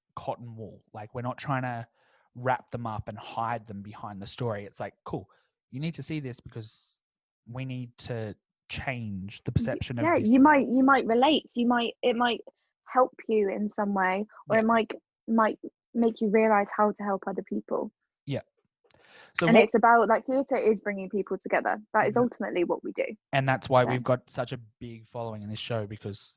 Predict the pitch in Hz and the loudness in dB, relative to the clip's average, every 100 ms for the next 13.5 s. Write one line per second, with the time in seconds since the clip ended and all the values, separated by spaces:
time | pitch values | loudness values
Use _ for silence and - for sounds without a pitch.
0 | - 120 120 117 120 117 117 113 175 165 | -10 -6 -4 -4 -6 -10 -10 -2 -2 0
1 | - 107 113 - - - - _ - - | -2 -2 -4 -6 -20 -20 -20 _ -18 -4
2 | 127 120 117 107 117 113 107 165 123 139 | -2 0 -2 -2 -2 0 -2 -4 -6 -8
3 | 151 131 127 127 117 98 - 110 - 131 | -8 -4 -4 -4 -8 -12 -12 -16 -12 -10
4 | 120 117 113 110 _ _ _ _ _ _ | -8 -10 -10 -12 _ _ _ _ _ _
5 | _ _ _ _ _ _ 139 127 120 120 | _ _ _ _ _ _ -6 -4 -2 -6
6 | - 143 139 127 127 120 127 131 117 - | -6 -6 -4 -4 -6 -8 -4 -4 -4 -4
7 | 127 117 113 113 113 113 110 110 101 _ | -4 -4 -6 -8 -8 -8 -8 -8 -10 _
8 | _ _ _ _ _ _ 135 123 120 123 | _ _ _ _ _ _ -4 0 0 -4
9 | - - 127 123 117 107 127 120 117 113 | -20 -2 2 2 2 -2 -4 -6 -8 -14
10 | 107 101 - _ _ _ _ - - - | -14 -14 -16 _ _ _ _ -18 -16 -16
11 | - _ _ _ _ _ - _ _ _ | -20 _ _ _ _ _ -20 _ _ _
12 | _ _ _ _ _ _ _ 285 - 294 | _ _ _ _ _ _ _ 4 6 2
13 | 330 269 214 - - | 4 4 4 0 -6